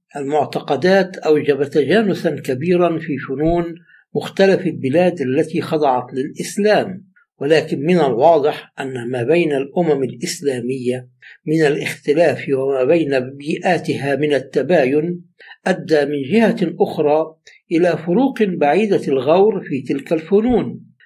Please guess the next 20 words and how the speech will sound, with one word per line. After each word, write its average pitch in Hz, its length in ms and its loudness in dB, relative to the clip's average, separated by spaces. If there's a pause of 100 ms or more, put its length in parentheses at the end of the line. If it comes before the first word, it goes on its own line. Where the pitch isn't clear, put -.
(180)
فما 214 300 4
ذلك 196 400 2
التجانس 139 760 0 (300)
وما 143 340 0
تلك 175 360 -2
الفروق؟ 139 580 0 (340)
سيرى 185 420 4
القارئ 240 500 2
الذي 175 340 0
يتصفح 160 760 -2
فصو-، 156 460 -4
فصول 180 360 0
هذا 131 360 0
الكتاب 190 460 0 (540)
الخاصة 175 720 2
بدراسة 156 680 0 (100)
فن 151 200 0
البناء 139 600 0
وما 156 280 2
إليه 202 380 2